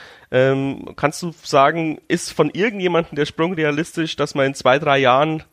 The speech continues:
sagt, "Okay, jetzt haben wir wieder einen aus unserer eigenen U neunzehn oder dann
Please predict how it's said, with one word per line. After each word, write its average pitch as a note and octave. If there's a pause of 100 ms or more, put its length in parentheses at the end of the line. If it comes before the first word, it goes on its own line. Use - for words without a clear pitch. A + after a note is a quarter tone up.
(200)
sagt, C#3
"Okay, D3
jetzt D3+
haben D3+
wir D3
wieder C#3+
einen C#3
aus -
unserer C3+
eigenen C#3+ (100)
U C3+
neunzehn D3+
oder B2+
dann C3